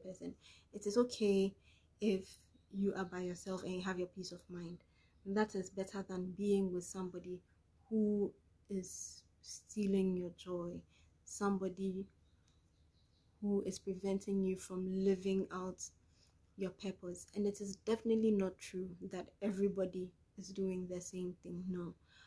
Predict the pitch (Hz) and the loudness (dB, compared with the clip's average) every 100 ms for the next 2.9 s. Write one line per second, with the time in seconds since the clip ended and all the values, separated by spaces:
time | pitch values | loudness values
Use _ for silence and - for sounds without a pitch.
0 | _ 208 220 226 233 247 214 196 180 180 | _ 2 4 4 6 6 6 4 -2 -4
1 | 180 190 214 233 233 220 185 180 175 160 | -4 0 4 4 4 -4 -6 -6 -6 -8
2 | 175 190 190 202 196 190 190 180 | -8 -2 2 4 4 4 2 0